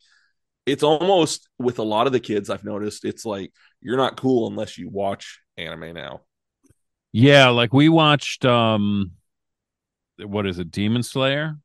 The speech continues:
Speaker 1: Yeah. Uh-huh.
Speaker 2: Yeah. 'Cause, I mean, well, like, when I was a kid, like, I was born in the late seventy-nine, so, like,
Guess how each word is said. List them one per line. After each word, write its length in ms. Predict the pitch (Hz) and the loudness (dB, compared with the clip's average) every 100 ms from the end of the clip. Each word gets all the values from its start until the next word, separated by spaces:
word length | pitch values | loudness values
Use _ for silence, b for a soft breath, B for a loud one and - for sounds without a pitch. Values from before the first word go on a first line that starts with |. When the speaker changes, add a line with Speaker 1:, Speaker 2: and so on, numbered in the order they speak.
| _ | _
Speaker 1:
Yeah. 440 | - 104 113 104 - _ - | -10 -6 -4 -4 -8 _ -18
Uh-huh. 320 | 98 98 123 - | -12 -10 -10 -10
Speaker 2:
Yeah. 360 | 92 87 73 - _ _ _ _ _ _ _ _ | -8 -8 -8 -14 _ _ _ _ _ _ _ _
'Cause, 140 | 214 | -2
I 40 | 262 | 0
mean, 200 | 269 214 | 0 -2
well, 80 | 190 | 0
like, 120 | 180 | 2
when 120 | 196 | 2
I 80 | 254 | 2
was 120 | 269 | 0
a 40 | 180 | -4
kid, 280 | 196 185 | -4 -2
like, 120 | 139 131 | -2 -2
I 160 | 147 | -2
was 100 | 202 | -4
born 260 | 131 135 120 | -6 -6 -4
in 60 | |
the 60 | 110 | -4
late 260 | 104 107 - | -2 -4 -4
seventy-nine, 720 | 110 92 90 92 92 90 85 | -6 -6 -6 -6 -6 -6 -10
so, 240 | - 92 | -8 -6
like, 360 | 90 85 78 | -4 -6 -8